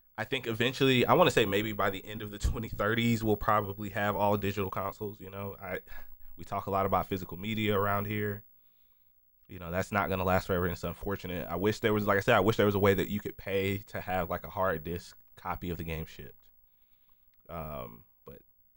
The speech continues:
I, I think we're gonna get to that point where Microsoft really wants, like, a family of devices. They already kinda tested it with two Xboxes, you know, the Series S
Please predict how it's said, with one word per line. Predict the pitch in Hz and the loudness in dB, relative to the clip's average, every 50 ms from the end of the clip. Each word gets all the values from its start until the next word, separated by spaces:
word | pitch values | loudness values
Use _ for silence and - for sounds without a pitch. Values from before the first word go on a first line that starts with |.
| _ - | _ -8
I, | 92 92 85 - 92 | -8 -6 -4 -4 -6
I | |
think | 95 - 113 110 - - | -4 -4 -4 -4 -4 -4
we're | 98 104 101 | -4 0 0
gonna | 104 104 98 | 2 2 2
get | 92 101 - | 0 0 -2
to | - 98 | 0 0
that | 98 85 | 0 0
point | - - 98 95 73 | 0 -2 -2 -2 0
where | 90 92 90 | 0 -2 0
Microsoft | 90 95 98 95 - - - 101 95 90 95 | 2 0 0 0 -2 -4 -2 -2 -2 -2 -2
really | 95 95 95 | -4 -4 -4
wants, | 92 92 95 - - | -4 -6 -6 -4 -4
like, | 98 95 - | -4 -4 -4
a | 87 | -6
family | - - - 98 98 98 98 95 95 87 | -6 -4 -2 0 2 2 2 2 2 2
of | 87 85 | 2 2
devices. | - 80 78 82 82 85 - - 80 80 | 0 -2 -2 -2 -2 -2 -4 -6 -10 -10
They | 82 | -8
already | 85 92 92 95 | -8 -6 -8 -8
kinda | - - 98 95 92 92 | -8 -6 -4 -2 -2 -2
tested | - - 98 90 - - - 82 | -2 -2 -4 -4 -4 -4 -6 -2
it | 87 85 - | -2 -2 -2
with | - 90 87 87 87 87 87 85 85 - - _ _ _ _ - _ _ _ _ _ _ _ | -2 -2 -2 0 0 0 0 -2 -4 -8 -14 _ _ _ _ -20 _ _ _ _ _ _ _
two | - - 104 92 | -6 -4 -2 0
Xboxes, | - 101 - - - 78 78 82 - - 82 - | 0 0 0 -2 -6 -6 -6 -8 -10 -12 -14 -12
you | 90 87 | -10 -8
know, | 87 87 | -6 -6
the | 87 85 | -6 -6
Series | - - 101 101 101 92 - - | -6 -4 -2 -2 0 0 -2 0
S | - 92 92 92 92 - - - - - - | 2 2 4 2 2 0 -4 -12 -18 -20 -20